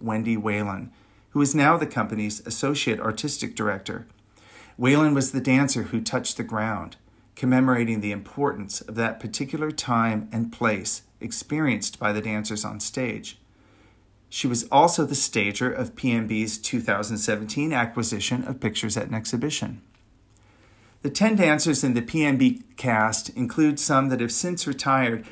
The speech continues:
and I think you'll enjoy the opportunity to see them dance again. They are Rachel Foster, Carrie Imler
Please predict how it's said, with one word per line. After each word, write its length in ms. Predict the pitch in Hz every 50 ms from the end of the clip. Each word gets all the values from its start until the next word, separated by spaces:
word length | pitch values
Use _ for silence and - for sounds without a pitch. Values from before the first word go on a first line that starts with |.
| - - -
and 100 | 135 139
I 80 | 147
think 240 | 143 202 190 - -
you'll 160 | 202 180 160
enjoy 460 | 143 127 123 - - 123 113 123 120
the 160 | 117 120 113 107
opportunity 840 | 107 113 110 - 104 - - 113 107 110 107 107 107 107 101 - - -
to 100 | - 110
see 220 | - - 120 113
them 160 | 110 110 104
dance 340 | 98 110 104 101 107 104 -
again. 360 | 110 104 110 101 101 107 - - _ _ _ - - - - - _
They 160 | - 120 113
are 340 | 113 113 113 110 107 - - -
Rachel 340 | 117 117 117 117 - 131 117
Foster, 640 | 120 - 143 139 156 151 - - - 98 - 117 - _ _ _ - - - _ _ _ -
Carrie 400 | - - 151 147 156 156 147 -
Imler 540 | - 131 131 135 135 123 104 104 - -